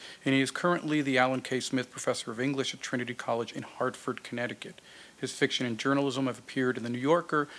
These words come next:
Harper's, the New York Times Magazine, Esquire, the New York Review of Books, Outside, and many other publications.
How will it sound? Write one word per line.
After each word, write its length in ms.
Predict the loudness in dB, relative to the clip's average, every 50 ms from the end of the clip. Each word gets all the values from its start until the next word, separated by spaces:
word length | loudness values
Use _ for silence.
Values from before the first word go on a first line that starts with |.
| -18 -18 0
Harper's, 500 | 6 8 8 8 6 4 2 2 2 2
the 80 | 0 2
New 80 | 2 2
York 180 | 0 -2 -4
Times 320 | -4 -2 -2 -2 0 2 4
Magazine, 480 | 4 4 4 2 0 0 0 0 2 2
Esquire, 500 | 2 0 0 0 0 2 4 4 4 2
the 100 | 0 -2
New 80 | -2
York 180 | -2 -2 -4 -6 -8
Review 260 | -10 -8 -8 -8 -8
of 120 | -8 -2 2
Books, 280 | 2 2 2 0 -6 -12 -14 -16 -4 2
Outside, 460 | 4 4 4 4 4 2 4 4 2 2
and 200 | 0 -2 0 0
many 220 | 0 2 2 2
other 160 | 0 -2 -4
publications. 840 | -6 -8 -8 -8 -8 -6 -4 -4 -4 -2 -2 -4 -4 -4 -4 -6